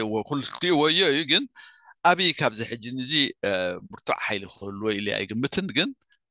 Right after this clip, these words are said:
እ፣ እንተ ደኣ ምሻለኪ እንዳተሸምረረ ኸይዱ፣ እንተ ደኣ ኣብ ከበባ ወይ ገለ ምሻለኪ ሓውሲ ኸበባ እንድሕር ኣትዩ፣ ትግራይ እንታይ ክትከውን እያ ንዝብል ግን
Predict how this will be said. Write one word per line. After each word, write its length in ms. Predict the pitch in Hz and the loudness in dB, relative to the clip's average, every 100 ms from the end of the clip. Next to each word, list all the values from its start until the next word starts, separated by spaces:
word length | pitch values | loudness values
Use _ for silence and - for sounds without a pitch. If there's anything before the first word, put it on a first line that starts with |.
| _ - | _ -10
እ፣ 80 | 92 98 95 | -6 -4 -4
እንተ 160 | 90 - 107 | -6 -6 -2
ደኣ 160 | - 110 101 | 0 0 0
ምሻለኪ 440 | 92 - 95 98 - 147 | -4 -8 -8 -8 -8 -8
እንዳተሸምረረ 760 | 143 90 101 98 104 101 104 104 | -6 -8 -6 -4 -4 -2 -2 -2
ኸይዱ፣ 240 | 87 92 113 - _ - - _ | -4 -6 -8 -12 _ -20 -20 _
እንተ 140 | - - | -12 -4
ደኣ 180 | 101 - 104 95 104 _ _ _ _ - | -2 0 0 0 -2 _ _ _ _ -8
ኣብ 200 | 90 92 | -6 -6
ከበባ 260 | 110 104 113 | -4 0 0
ወይ 200 | 104 98 98 | 0 -2 -4
ገለ 200 | 95 101 98 98 | -4 -2 0 -2
ምሻለኪ 340 | 98 - 101 101 | -4 -8 -8 -6
ሓውሲ 260 | - 123 - | -2 -2 -2
ኸበባ 280 | 104 104 98 | -2 -2 -2
እንድሕር 280 | 101 90 95 | -2 -4 -8
ኣትዩ፣ 300 | - 98 - 147 _ _ _ _ _ - | -6 -8 -8 -14 _ _ _ _ _ -12
ትግራይ 300 | 120 113 113 | -6 -2 -2
እንታይ 280 | 107 95 107 | -4 -6 -8
ክትከውን 400 | - - 92 95 | -10 -18 -14 -8
እያ 100 | 95 | -6
ንዝብል 380 | 92 92 107 123 | -6 -6 -4 -4
ግን 200 | 123 175 | -4 -4